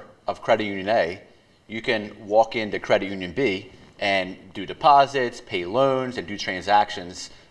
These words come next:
um, from your membership with credit union A. Okay,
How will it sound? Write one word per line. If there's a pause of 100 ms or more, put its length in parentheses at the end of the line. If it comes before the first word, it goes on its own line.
um,
from
your
membership
with
credit
union
A. (460)
Okay,